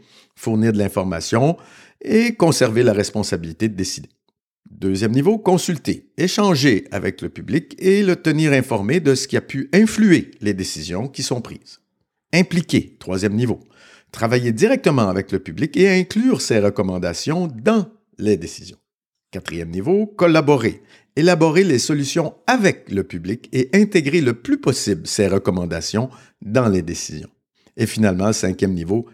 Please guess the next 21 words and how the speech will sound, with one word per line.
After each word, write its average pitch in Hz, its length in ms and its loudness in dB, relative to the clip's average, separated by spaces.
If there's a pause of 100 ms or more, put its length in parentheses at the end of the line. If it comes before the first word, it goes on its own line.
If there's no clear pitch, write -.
(120)
habiliter 131 600 2
ou 101 100 0
déléguer, 104 540 0 (360)
confier 156 360 2
au 143 80 6
public 120 420 -2
le 107 100 0
soin 196 260 -2
d'élaborer 113 680 0
les 98 140 0
solutions 92 580 -8 (320)
et 226 120 6
de 151 120 4
décider 117 480 0
de 95 120 -6
ce - 140 -10
qui 101 120 -8
sera 87 180 -8
mis 90 180 -8
en 80 160 -8
œuvre. - 220 -18